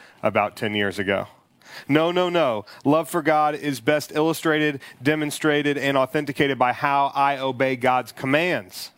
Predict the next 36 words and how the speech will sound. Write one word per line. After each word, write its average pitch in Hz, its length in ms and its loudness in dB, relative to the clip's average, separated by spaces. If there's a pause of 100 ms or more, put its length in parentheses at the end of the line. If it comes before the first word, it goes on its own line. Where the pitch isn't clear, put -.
I 110 100 -4
thought 104 280 -2
to 113 60 -18
myself. - 540 -12 (840)
Andy 175 220 2
went 170 160 2
on 156 140 2
to 139 40 -12
talk 151 240 0
about 143 300 -2
some 143 160 -4
of 117 80 -6
Jesus' 135 420 0
final 131 340 0
words 127 540 -2 (260)
in 123 200 0
chapter 135 400 0
fifteen 139 420 -2
of 113 140 -4
John's 127 340 0
account 120 420 -4
of 110 120 -14
Jesus' 110 400 -4
life. 117 440 -2 (640)
It 135 60 2
was 139 100 2
on 151 120 2
the 151 60 0
night 165 220 2
before 160 300 -2
he 151 80 0
would 139 100 0
die 131 160 2
on 127 140 -2
the 117 40 -8
cross. - 520 -4